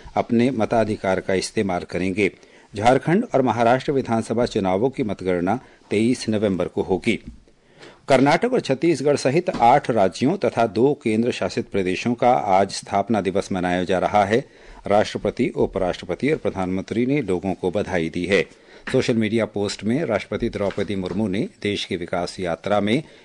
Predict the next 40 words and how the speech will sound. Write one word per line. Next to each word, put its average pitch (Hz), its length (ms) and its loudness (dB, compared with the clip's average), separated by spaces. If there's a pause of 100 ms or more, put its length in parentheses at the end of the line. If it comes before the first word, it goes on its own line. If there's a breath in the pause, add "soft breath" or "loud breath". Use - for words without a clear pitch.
इन 110 140 2
राज्यों 90 440 0
और - 80 2
केंद्र 110 400 -2
शासित - 380 -6
प्रदेशों 95 400 -4
के 110 140 -4
लोगों 95 360 -4
द्वारा 95 300 0
किए 90 300 -2
गए 98 140 0
योगदान 90 560 0
पर 87 260 -2 (320 loud breath)
प्रकाश 98 420 0
डाला। 92 360 0 (540 loud breath)
उपराष्ट्रपति 139 580 2
जगदीप 117 420 0
धनखड़ 107 380 0
ने 101 160 0
कामना 95 380 -2
की 127 220 -4
कि 127 140 -4
ये 101 140 0
राज्य 87 400 -2
और 175 180 -2
केंद्र 101 300 -2
शासित 92 380 -8
प्रदेश 90 380 0 (340 loud breath)
देश 107 200 -2
की 110 120 -8
शांति 101 420 -4
और 107 80 -2
समृद्धि 101 480 -4
में 117 120 0
योगदान 92 540 -2
करते 90 320 -4
हुए 113 240 0
प्रगति 95 480 -4
करते 90 380 -6
रहेंगे। 92 480 0